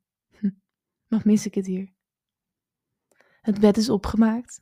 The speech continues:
de laken strak en koel onder mijn hand. Ik ga zitten en ik voel de vertrouwde zachtheid van mijn oude kussen. Hier, in deze kamer, heb ik gedroomd, gelachen en gehuild. Mijn oogleden worden zwaar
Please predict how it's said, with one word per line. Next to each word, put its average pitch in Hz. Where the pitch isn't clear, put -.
de 208
laken 208
strak 214
en 196
koel 233
onder 220
mijn 196
hand. 185
Ik -
ga 196
zitten 214
en -
ik 196
voel 233
de 233
vertrouwde 220
zachtheid 202
van 202
mijn 202
oude 196
kussen. 196
Hier, 220
in 202
deze 202
kamer, 208
heb -
ik -
gedroomd, 220
gelachen 202
en 196
gehuild. 180
Mijn -
oogleden 220
worden 196
zwaar 190